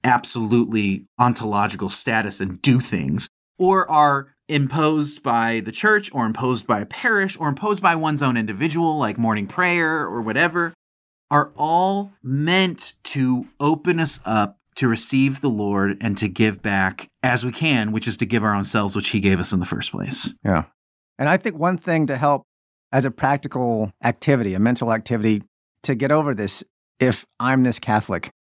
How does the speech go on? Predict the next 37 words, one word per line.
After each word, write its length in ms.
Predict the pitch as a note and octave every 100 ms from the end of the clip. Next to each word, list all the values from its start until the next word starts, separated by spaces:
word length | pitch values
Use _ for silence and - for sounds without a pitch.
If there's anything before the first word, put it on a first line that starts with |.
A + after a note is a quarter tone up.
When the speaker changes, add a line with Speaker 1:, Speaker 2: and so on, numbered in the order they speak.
| _ _ _ _
Speaker 2:
so 100 | -
I'm 140 | C3 C#3+
the 180 | A2+ G2
adult 280 | A2+ A#2 A#2
revert, 360 | B2 A#2 G2 F#2+ _ _ _ _ _ _ -
I 60 |
went 260 | G2 G#2 C3+
through 120 | G2
this. 160 | D#2 -
This 120 | G#2+
is 120 | G2
<laughs> 100 | G2
how 200 | F2 C3 A#2+ -
I 40 |
experienced 560 | C3+ - B2+ A#2 - -
this 180 | B2+ -
kind 220 | C3+ A#2
of 60 |
mental 240 | G2 A#2+ G#2
picture, 420 | B2 A#2 F#2+ - _ _ _ -
is 120 | D3
to 120 | D3
imagine 340 | D#3 D#3+ D#3 D#3
going 260 | C#3+ C#3+ C3+
to 360 | C3 A#2+ A2+ G#2+ _
a 60 | G#2
wedding, 500 | A2+ A2+ F2 D2+ - _ _ _ -
knowing 380 | A2+ C#3+ D#3 C#3
that 140 | B2 _
the 140 | A2+ B2+
union 340 | C3 D#3 D3
of 100 | B2+
the 60 | A2+
couple 420 | - C3+ D3+ D3
is 180 | B2 A2
what 160 | A#2+
everyone's 680 | A#2 A#2+ A#2 A2 G#2 G2 -